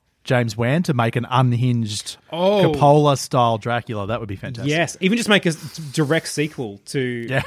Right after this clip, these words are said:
Speaker 1: <laughs>
Speaker 2: Bram
Speaker 1: Oh,
Speaker 2: Stoker's
Speaker 1: great.
Speaker 2: Dracula. Oh,
Speaker 1: Yeah.
Speaker 2: yeah,
Speaker 1: Br-,
Speaker 2: dude.
Speaker 1: bring back Gary Oldman.
Speaker 2: <laughs> Yes, yeah.
Speaker 1: Dust off the accent.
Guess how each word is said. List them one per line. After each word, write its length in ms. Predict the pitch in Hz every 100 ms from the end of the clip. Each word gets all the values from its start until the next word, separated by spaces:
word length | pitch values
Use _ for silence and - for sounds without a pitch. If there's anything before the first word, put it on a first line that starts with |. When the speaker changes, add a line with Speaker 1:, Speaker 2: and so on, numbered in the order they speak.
| -
Speaker 1:
<laughs> 160 | - -
Speaker 2:
Bram 200 | 151 151
Speaker 1:
Oh, 20 |
Speaker 2:
Stoker's 320 | - 151 151
Speaker 1:
great. 60 | 127
Speaker 2:
Dracula. 540 | 147 156 185 110 101 - _
Oh, 240 | 151 139 113
Speaker 1:
Yeah. 160 | 120
Speaker 2:
yeah, 140 | 127 139
Speaker 1:
Br-, 60 |
Speaker 2:
dude. 160 | - 98
Speaker 1:
bring 100 | 156
back 160 | 160 156
Gary 200 | 160 160
Oldman. 340 | 170 135 110 -
Speaker 2:
<laughs> 40 | - - - 208 208 160
Yes, 520 | 202 202 220 151 135 -
yeah. 260 | 160 151 120 143
Speaker 1:
Dust 260 | 170 170 170
off 160 | 165
the 120 | 170
accent. 420 | 160 170 - 117